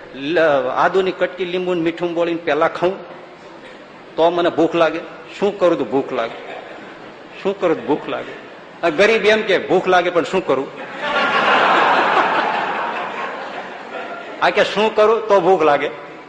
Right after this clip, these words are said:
ગરીબ એમ કે, "ભૂખ લાગે પણ શું કરું?"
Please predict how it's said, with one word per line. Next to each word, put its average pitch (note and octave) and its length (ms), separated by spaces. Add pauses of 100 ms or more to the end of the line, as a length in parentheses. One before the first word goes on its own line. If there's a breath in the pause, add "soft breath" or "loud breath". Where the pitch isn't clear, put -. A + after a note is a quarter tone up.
(200)
ગરીબ F#3 280
એમ G3+ 160
કે, D#3+ 200 (540)
"ભૂખ F3+ 200
લાગે F3+ 300
પણ D#3+ 140
શું G#3+ 220
કરું?" C#3 220